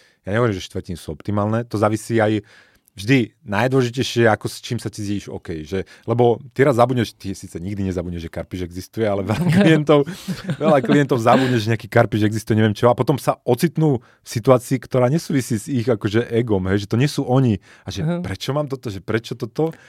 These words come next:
Speaker 1: A oni
Speaker 2: Že
Speaker 1: z toho
Speaker 2: prečo mám <laughs> na dôchodku, hlavne
Speaker 1: A
Speaker 2: si
Speaker 1: oni
Speaker 2: podám, že prečo mám
Speaker 1: <laughs> A oni z toho
Speaker 2: štvrtinu?
Speaker 1: aj tak odídu, vieš, čiže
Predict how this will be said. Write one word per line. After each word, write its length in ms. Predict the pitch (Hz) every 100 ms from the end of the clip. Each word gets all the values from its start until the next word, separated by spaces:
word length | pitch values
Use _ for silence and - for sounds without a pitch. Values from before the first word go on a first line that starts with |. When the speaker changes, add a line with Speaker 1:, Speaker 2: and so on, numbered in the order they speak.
| - -
Speaker 1:
A 80 | 107
oni 140 | 131
Speaker 2:
Že 80 | 123
Speaker 1:
z 40 |
toho 100 | 160
Speaker 2:
prečo 160 | 190 -
mám 180 | 185 185
<laughs> 240 | - 196 226
na 100 | 208
dôchodku, 640 | 208 202 190 202 240 - 208
hlavne 300 | 233 196 214
Speaker 1:
A 60 | -
Speaker 2:
si 40 |
Speaker 1:
oni 120 | 147
Speaker 2:
podám, 180 | - 214
že 120 | -
prečo 260 | - 175 330
mám 160 | 311 127 135 139
Speaker 1:
<laughs> 240 | - -
A 20 | 120
oni 100 | 131
z 120 | 143
toho 180 | 190 175
Speaker 2:
štvrtinu? 320 | 208 - 202
Speaker 1:
aj 140 | 131 151
tak 160 | 165 180
odídu, 320 | 143 113 92
vieš, 160 | 135 -
čiže 380 | 117 127 135